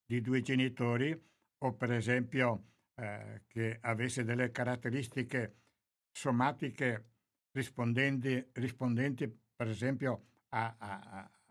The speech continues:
a, a delle richieste, eh, non so, di avere dei robot, eh, no, persone che non siano neanche completamente umane, perché possiamo crearli con l'intelligenza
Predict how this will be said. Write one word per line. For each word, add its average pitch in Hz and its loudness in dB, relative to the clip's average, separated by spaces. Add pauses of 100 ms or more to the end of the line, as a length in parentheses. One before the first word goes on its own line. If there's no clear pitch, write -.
(220)
a, - -18
a 107 -4
delle 120 0
richieste, 123 0 (300)
eh, 117 -10 (920)
non 113 -4
so, 123 -2
di 113 -4
avere 120 0
dei 117 0
robot, 127 2 (260)
eh, 117 -8
no, 117 -6 (240)
persone 120 2 (280)
che 123 0
non 120 2
siano 135 2
neanche 123 0
completamente 123 0
umane, 120 0
perché 120 -2 (280)
possiamo 127 0
crearli 123 2
con 117 0
l'intelligenza 120 0